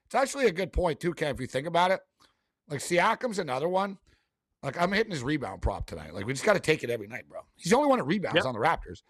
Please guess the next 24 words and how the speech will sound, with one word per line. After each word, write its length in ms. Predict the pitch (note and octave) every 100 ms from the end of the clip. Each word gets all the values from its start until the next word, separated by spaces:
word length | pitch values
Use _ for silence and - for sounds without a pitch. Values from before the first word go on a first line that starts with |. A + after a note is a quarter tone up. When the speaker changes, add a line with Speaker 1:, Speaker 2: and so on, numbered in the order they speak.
| _ _ _ -
Speaker 1:
And 360 | E3 E3+ D#3+ C3
Speaker 2:
It's 160 | B2+
true. 240 | - E3+ D3+
Speaker 1:
nobody, 380 | F#3 B3 A#3+
like, 300 | G#3 F#3+ E3+ -
nobody 500 | E3 F#3 A3 A3+ G3+
talks 380 | - D#3+ E3+ D#3+
about 320 | D#3+ E3+ E3+
him, 280 | E3+ E3 D3+
or 100 | C#3
they, 160 | C#3+
they, 120 | C#3+
you 60 | E3+
know 60 | E3+
what 60 |
I 20 |
mean? 260 | F3 F3+ E3+
That 160 | D3 E3
no 120 | E3
one's 220 | G#3 G#3+
gonna 160 | G#3 G#3
give 120 | F#3
any 180 | F#3 F3
attention. 440 | C#3+ E3+ E3 -